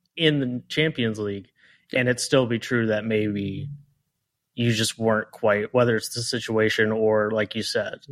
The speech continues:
the fact that you don't get a third chance at Chelsea, that it didn't work out there. But it's pre-, you know, especially the reaction in this country would have to be because either you make it as a basketball player in this country or you don't.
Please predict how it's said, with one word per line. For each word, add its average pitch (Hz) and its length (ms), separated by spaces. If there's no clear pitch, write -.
the 117 80
fact 110 240
that 113 100
you 117 80
don't 110 220
get 113 120
a 107 60
third 107 280
chance 104 340
at - 100
Chelsea, - 640
that 107 400
it 120 160
didn't 110 240
work - 260
out - 240
there. - 260
But 113 160
it's 135 180
pre-, 139 280
you 131 120
know, 110 140
especially 131 400
the 110 100
reaction 107 680
in 104 180
this 107 220
country 107 400
would 113 160
have 107 220
to 104 160
be 101 280
because - 640
either 113 600
you 120 180
make 117 360
it 117 340
as 110 160
a 107 40
basketball 107 440
player 107 240
in 107 100
this 107 140
country 143 440
or 110 220
you 95 260
don't. - 360